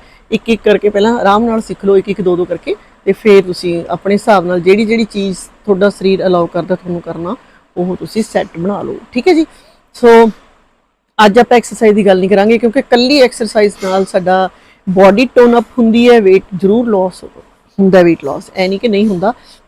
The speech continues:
but ਜੇ ਅਸੀਂ ਨਾਲ ਖਾਣ ਪੀਣ ਦਾ ਵੀ ਥੋੜ੍ਹਾ ਜਿਹਾ ਧਿਆਨ ਰੱਖ ਲਈਏ, ਤਾਂ ਬਹੁਤ ਜਲਦੀ ਸਾਡਾ ਜਿਹੜਾ weight loss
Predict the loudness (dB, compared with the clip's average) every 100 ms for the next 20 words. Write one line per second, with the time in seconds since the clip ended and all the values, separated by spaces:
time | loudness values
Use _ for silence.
0 | 0 0 0 0 0 0 0 4 4 2
1 | -2 -2 -2 -2 -2 0 2 0 -2 0
2 | 2 2 2 2 2 0 -2 -8 -8 -6
3 | -4 -4 -2 -2 0 0 0 -2 0 0
4 | -2 -2 -2 -4 -8 _ _ _ 2 2
5 | 2 -2 -4